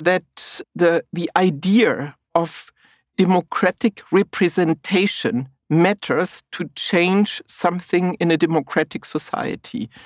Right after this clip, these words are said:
So representation starts with, uh, going into a party or, um,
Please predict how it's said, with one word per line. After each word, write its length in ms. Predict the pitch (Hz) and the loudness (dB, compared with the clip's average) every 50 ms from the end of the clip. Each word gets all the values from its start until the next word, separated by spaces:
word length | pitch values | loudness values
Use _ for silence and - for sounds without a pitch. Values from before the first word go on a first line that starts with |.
| - - _ | -20 -20 _
So 180 | - - 175 | -2 0 0
representation 1400 | 165 165 185 226 233 - - - 175 175 - 180 170 175 175 - - 190 180 220 214 - - - 143 151 190 214 - - - - - _ | 2 4 4 2 2 0 0 0 0 2 2 2 2 0 -2 -2 0 0 2 2 0 0 -2 -2 2 2 2 2 2 -2 -8 -20 -20 _
starts 920 | - - - - - - 170 160 165 180 196 208 - - - - - - | -14 -12 -12 -12 -2 0 0 2 2 2 0 0 -4 -8 -12 -12 -12 -6
with, 480 | - 156 170 175 170 - - - - - | -2 0 2 2 0 -2 -6 -10 -8 -2
uh, 180 | - 170 170 170 156 - _ _ _ - | 0 0 0 0 -4 -8 _ _ _ -2
going 480 | 139 170 190 196 196 208 214 208 202 185 | 2 2 4 4 4 4 4 2 2 0
into 680 | - 175 175 170 - - - 170 170 165 165 160 165 - | 0 0 0 -2 -2 -6 -6 -2 -2 0 0 -2 -2 -2
a 120 | - - - | -4 -6 -6
party 640 | - - - - 156 180 - - - 202 196 202 196 | -6 -4 -2 -2 -2 -2 -2 -4 -4 0 2 0 2
or, 440 | - - 151 151 151 151 160 160 - - | 2 2 4 4 4 2 0 -2 -4 -4
um, 340 | 151 143 139 147 143 143 - | -6 -4 -2 -2 -2 -2 -4